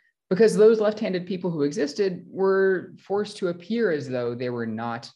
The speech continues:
left-handed. As the stigma lifted, it seemed like more and more people were becoming left-handed.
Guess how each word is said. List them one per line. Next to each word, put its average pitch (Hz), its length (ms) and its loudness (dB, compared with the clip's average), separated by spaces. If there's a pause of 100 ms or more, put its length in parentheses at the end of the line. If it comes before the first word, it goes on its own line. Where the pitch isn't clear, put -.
(140)
left-handed. 117 840 -2 (800)
As 214 220 2
the 220 120 0
stigma 185 480 0
lifted, 170 440 2
it - 80 -6
seemed 170 300 -6
like 156 300 -4
more 131 260 -2
and 135 100 -2
more 127 240 -4
people 127 300 -8
were 113 160 0
becoming 110 460 -8
left-handed. 90 580 -10